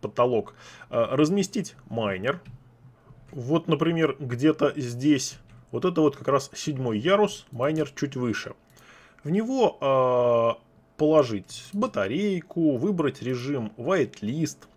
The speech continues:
а, положить по одному блоку, э,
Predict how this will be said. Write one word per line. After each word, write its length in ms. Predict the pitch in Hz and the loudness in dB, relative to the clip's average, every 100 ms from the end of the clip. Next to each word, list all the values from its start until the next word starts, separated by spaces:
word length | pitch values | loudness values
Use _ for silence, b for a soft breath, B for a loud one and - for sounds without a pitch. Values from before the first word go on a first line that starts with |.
| B B B B | B B B B
а, 160 | 131 120 | -2 -2
положить 800 | - 143 147 165 175 240 - - - | 0 2 4 4 0 -6 -10 -18 -4
по 140 | 175 | -2
одному 640 | 165 147 147 143 151 208 160 | -2 -4 -4 -2 0 0 -2
блоку, 760 | 139 127 131 190 190 - 170 - - - | -4 -4 0 0 0 0 0 0 -2 -2
э, 240 | 123 120 | 0 0